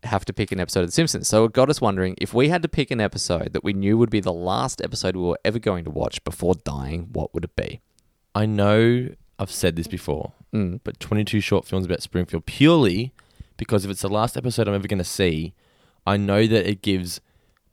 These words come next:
Speaker 2: so many sub-characters their own story that I can appreciate.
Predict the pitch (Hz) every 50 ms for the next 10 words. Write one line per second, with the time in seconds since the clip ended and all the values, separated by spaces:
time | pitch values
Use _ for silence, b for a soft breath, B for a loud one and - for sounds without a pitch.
0 | _ - - - - 107 107 110 110 107 104 98 - - 95 87 - - 101 92
1 | 87 80 92 90 85 90 92 87 90 90 90 85 - - 107 92 87 82 78 76
2 | 73 82 78 - - 80 - - 82 78 - - 64 - - -